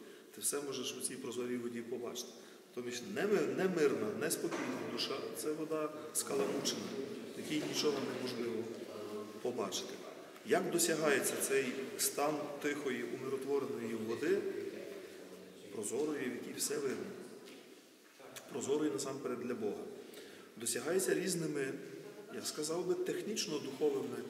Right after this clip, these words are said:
засобами, тому що людина — це психофізична істота. І у храмі ми займаємося не, не тільки духовістю, або навіть, я сказав би, не стільки духовістю, скільки тілесністю. Те, що ми маємо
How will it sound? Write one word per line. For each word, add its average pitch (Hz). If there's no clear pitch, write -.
засобами, 127
тому 143
що -
людина — 143
це -
психофізична 139
істота. 110
І 139
у 135
храмі 151
ми 147
займаємося 151
не, 156
не 139
тільки 151
духовістю, 127
або 117
навіть, 123
я 123
сказав 120
би, 113
не 123
стільки -
духовістю, 196
скільки -
тілесністю. -
Те, 170
що -
ми 147
маємо 127